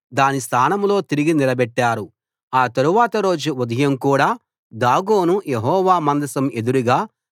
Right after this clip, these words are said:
నేలపై బోర్లా పడి ఉంది. దాగోను విగ్రహం తల, రెండు అరచేతులు నరికివేసి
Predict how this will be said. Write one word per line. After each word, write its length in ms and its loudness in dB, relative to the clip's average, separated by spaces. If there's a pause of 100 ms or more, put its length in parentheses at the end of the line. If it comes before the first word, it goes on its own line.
నేలపై 560 0
బోర్లా 440 0
పడి 260 -2
ఉంది. 420 -4 (460)
దాగోను 520 0
విగ్రహం 560 -2 (340)
తల, 340 0 (300)
రెండు 380 -2
అరచేతులు 760 -2
నరికివేసి 760 -2